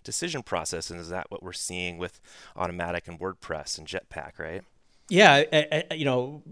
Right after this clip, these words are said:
Speaker 2: I think, well, part of the problem, and it's not even part of the problem, it's just, it is what it is. It's an open source project.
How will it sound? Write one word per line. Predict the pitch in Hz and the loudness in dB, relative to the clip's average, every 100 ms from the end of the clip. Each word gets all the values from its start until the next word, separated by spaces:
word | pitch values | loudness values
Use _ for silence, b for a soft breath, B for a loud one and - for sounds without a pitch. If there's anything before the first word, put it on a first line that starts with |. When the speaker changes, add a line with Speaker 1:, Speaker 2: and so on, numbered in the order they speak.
| - | -2
Speaker 2:
I | 156 | 2
think, | 185 - - - _ _ _ _ - | 2 0 -10 -20 _ _ _ _ 2
well, | 147 - - | 2 2 -8
part | - 233 | -2 0
of | 311 | 2
the | 214 | 2
problem, | - 123 113 139 143 - | 4 4 2 -4 -6 -2
and | 131 | 0
it's | 135 127 | 0 0
not | 175 | 2
even | 185 143 | 2 2
part | 139 | 2
of | 123 | 2
the | |
problem, | 110 - 202 120 | 0 -4 -2 -2
it's | 113 - | -2 0
just, | 139 117 - _ - _ _ - | 0 0 -2 _ -20 _ _ -10
it | 123 127 | -4 2
is | 143 127 | 2 4
what | 147 | 4
it | 139 | 4
is. | 185 107 107 - | 4 0 -2 -4
It's | 135 127 | -2 -2
an | - 131 - | 0 -2 0
open | 170 175 147 | 0 -2 -4
source | - 143 123 113 - - _ | -2 0 0 0 -4 -6 _
project. | - 127 113 - - - | -6 -4 -4 -6 -10 -14